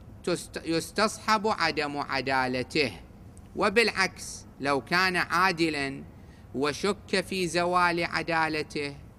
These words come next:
تستصحب العدالة. الحين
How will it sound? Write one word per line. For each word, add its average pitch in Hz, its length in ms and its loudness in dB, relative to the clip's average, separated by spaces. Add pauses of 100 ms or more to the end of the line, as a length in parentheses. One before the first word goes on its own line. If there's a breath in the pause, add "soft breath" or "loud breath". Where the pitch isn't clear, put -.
تستصحب 160 760 0
العدالة. 120 720 -2 (1900 loud breath)
الحين 165 600 0